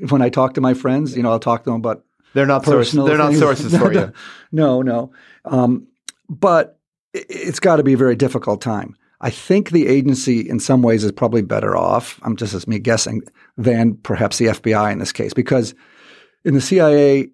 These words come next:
Speaker 1: again, like I said, I worked for a number of presidents, and the, the work almost never changed. There was always an interest in important and good intelligence. Many of our people are overseas, focused on mission things that,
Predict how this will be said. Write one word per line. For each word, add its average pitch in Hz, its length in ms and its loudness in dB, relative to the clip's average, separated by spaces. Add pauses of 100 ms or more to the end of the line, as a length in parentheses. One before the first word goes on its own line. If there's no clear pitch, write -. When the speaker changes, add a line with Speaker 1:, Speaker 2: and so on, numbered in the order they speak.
(140)
Speaker 1:
again, 143 300 -2
like 120 140 0
I 127 60 2
said, 131 160 -2
I 131 100 4
worked 143 260 0
for 117 280 0
a - 120 -6
number 131 400 2
of 110 100 -6
presidents, - 580 -10 (180)
and 123 180 0
the, - 140 -10
the 123 160 -2
work 143 420 0 (120)
almost 131 300 0
never 131 360 4
changed. 113 680 -6 (300)
There 123 100 -2
was 110 120 -2
always 143 400 2
an 131 80 4
interest - 340 -4
in 113 240 -6 (100)
important 127 460 -4
and 113 80 -6
good 117 140 -2
intelligence. 110 680 -6 (540)
Many 151 260 4
of 135 80 4
our 131 100 4
people 123 300 -2
are 113 120 0
overseas, 123 680 0
focused - 360 -4
on 123 160 0
mission 117 320 0
things 117 300 -2
that, 113 260 -6